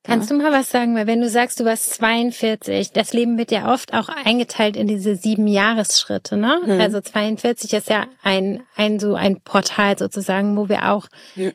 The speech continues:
Speaker 1: dann wieder in eine neue Entwicklungsphase kommen. Und die hast du ja gerade beschrieben, wie die bei dir verlaufen ist. Kannst du vielleicht dieses Prinzip einmal erklären?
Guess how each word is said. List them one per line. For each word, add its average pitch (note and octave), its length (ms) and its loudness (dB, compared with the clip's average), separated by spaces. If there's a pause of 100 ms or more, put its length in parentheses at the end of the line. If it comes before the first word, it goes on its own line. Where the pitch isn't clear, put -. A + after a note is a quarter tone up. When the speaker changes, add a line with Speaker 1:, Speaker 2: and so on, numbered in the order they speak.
Speaker 1:
dann A3 180 2
wieder G#3+ 240 4
in G#3 140 -4
eine G#3 240 -2
neue G3+ 220 -2
Entwicklungsphase G3+ 840 -2
kommen. G3 480 -2 (140)
Und G3+ 240 0
die G3+ 120 2
hast F#3+ 160 -2
du G#3+ 60 0
ja G3 60 2
gerade G3 180 0
beschrieben, A3 380 0
wie G#3 60 0
die G3 100 0
bei F#3 120 0
dir G3+ 140 0
verlaufen G3+ 480 -2
ist. - 160 -8 (480)
Kannst G#3 240 0
du C#4+ 60 2
vielleicht A3+ 340 0
dieses F#3 240 -6
Prinzip A3+ 640 -4
einmal F#3 400 0
erklären? G3 680 -2